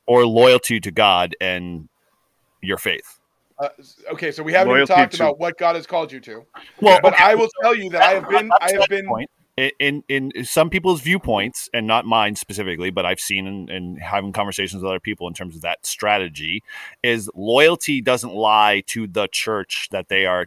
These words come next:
Speaker 1: i-, in and attending at that point.
Speaker 2: See,
Speaker 1: They
Speaker 2: I,
Speaker 1: look
Speaker 2: I,
Speaker 1: at
Speaker 2: I tend
Speaker 1: they
Speaker 2: to
Speaker 1: look at
Speaker 2: disagree
Speaker 1: it
Speaker 2: with that.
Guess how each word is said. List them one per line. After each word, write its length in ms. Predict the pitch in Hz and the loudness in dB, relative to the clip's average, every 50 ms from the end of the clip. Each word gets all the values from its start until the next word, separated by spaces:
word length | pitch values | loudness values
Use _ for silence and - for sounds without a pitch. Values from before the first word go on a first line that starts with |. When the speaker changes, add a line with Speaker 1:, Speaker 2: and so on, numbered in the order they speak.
| - _ | -8 _
Speaker 1:
i-, 140 | - 90 - - _ _ _ _ - | -8 -8 -8 -10 _ _ _ _ -4
in 260 | 120 123 120 117 - - _ - | -2 -2 -2 -6 -8 -12 _ -8
and 120 | 104 104 | -8 -6
attending 640 | 101 92 - - - 113 107 92 98 92 87 87 - | -6 -8 -6 -6 -6 -6 -4 -4 -4 -6 -6 -6 -10
at 120 | 87 82 | -8 -6
that 200 | - 90 90 - | -6 -6 -6 -6
point. 360 | - 101 98 87 73 - - - - - - - - | -6 -6 -6 -6 -8 -10 -16 -18 -16 -16 -16 -16 -16
Speaker 2:
See, 120 | - - | -4 -2
Speaker 1:
They 120 | 117 113 110 | 0 0 2
Speaker 2:
I, 80 | 110 | 0
Speaker 1:
look 100 | - 131 - | -2 0 4
Speaker 2:
I, 40 | 139 127 | 4 4
Speaker 1:
at 80 | 120 117 117 - _ _ _ _ _ _ _ _ _ | 4 4 2 -4 _ _ _ _ _ _ _ _ _
Speaker 2:
I 60 | - 160 | -16 -8
tend 220 | - 220 214 220 | -4 -4 -2 -2
Speaker 1:
they 40 | 196 | -4
Speaker 2:
to 40 | - | -4
Speaker 1:
look 20 | |
at 40 | 180 | -2
Speaker 2:
disagree 240 | 127 127 120 117 113 | 0 0 0 0 -2
Speaker 1:
it 20 | |
Speaker 2:
with 120 | 127 143 120 | -2 -4 -8
that. 180 | 123 110 101 | -12 -14 -14